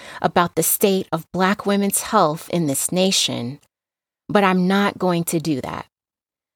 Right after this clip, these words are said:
The reason being is that I know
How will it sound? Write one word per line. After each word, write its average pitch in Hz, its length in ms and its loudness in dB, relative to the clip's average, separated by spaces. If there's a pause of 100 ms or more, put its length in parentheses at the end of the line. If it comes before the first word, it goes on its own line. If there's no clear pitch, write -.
(160)
The 185 100 2
reason 262 520 2
being 220 560 2
is 175 140 0
that 185 200 2
I 175 140 2
know 180 680 2